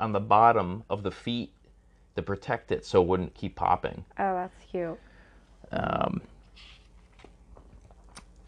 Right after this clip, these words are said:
Speaker 1: uh, this is a scene Laura and I were talking about. She said, "Boy, they must have spent a lot of money on this." Towards the end of the film, you're gonna see these,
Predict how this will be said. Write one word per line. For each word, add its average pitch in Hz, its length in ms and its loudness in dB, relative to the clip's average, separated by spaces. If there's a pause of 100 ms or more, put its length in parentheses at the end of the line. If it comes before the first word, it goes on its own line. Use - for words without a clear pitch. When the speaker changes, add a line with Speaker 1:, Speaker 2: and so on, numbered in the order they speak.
(420)
Speaker 1:
uh, 95 380 4 (220)
this 120 360 2
is 143 100 0
a 131 80 2
scene 117 380 0
Laura 110 140 2
and 104 100 4
I 104 80 6
were 95 120 4
talking 107 480 4
about. 80 520 -2 (580)
She 101 80 -8
said, 95 260 -6
"Boy, 151 420 4 (400)
they 147 80 2
must 180 180 0
have 90 80 -6
spent - 200 -4
a - 20 -6
lot 85 160 2
of 90 80 4
money 170 300 2
on 85 140 0
this." - 400 -6 (600)
Towards 143 240 4
the 131 140 0
end 147 160 2
of 143 60 2
the 139 80 2
film, 131 280 0
you're 107 80 0
gonna 104 120 0
see 107 180 0
these, 92 200 -2